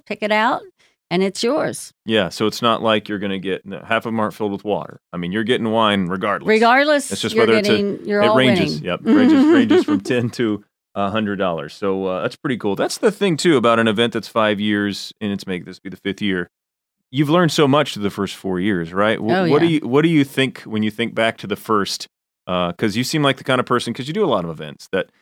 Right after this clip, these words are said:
Speaker 2: is gonna be there analyzing every little thing that happens and trying to improve it the following year.
Speaker 1: Yeah.
Speaker 2: You got it down now, though, I, I would think.
Speaker 1: It's, it's comes a lot easier now. But,
Speaker 2: Mm-hmm.
Speaker 1: but what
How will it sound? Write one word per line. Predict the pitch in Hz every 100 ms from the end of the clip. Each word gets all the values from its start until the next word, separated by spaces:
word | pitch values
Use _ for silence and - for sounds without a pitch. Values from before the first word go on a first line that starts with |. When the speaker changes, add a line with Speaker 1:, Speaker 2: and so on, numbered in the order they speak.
| _ -
Speaker 2:
is | 113 101
gonna | 127 123
be | 131
there | 120 113 -
analyzing | 127 120 110 107 101 117
every | 123
little | 131 120
thing | 123 117
that | 104
happens | 123 123 110 101
and | 101
trying | 117 110
to |
improve | 101 107 110
it | 101
the |
following | 92 104 101 95
year. | 98 95 85
Speaker 1:
Yeah. | 147 - -
Speaker 2:
You | 127
got | 196 123
it |
down | 95 139 98
now, | 123 85 82
though, | 82
I, | 80
I | - 85
would | 82
think. | 101 71 - _
Speaker 1:
It's, | 349 427 - - - -
it's | 285 -
comes | - - 349 359 359 -
a | -
lot | 240 233 240 240
easier | 226 185 170 151 143
now. | 139 135 131 143
But, |
Speaker 2:
Mm-hmm. | 190 202 240
Speaker 1:
but | 247
what | 233 277 330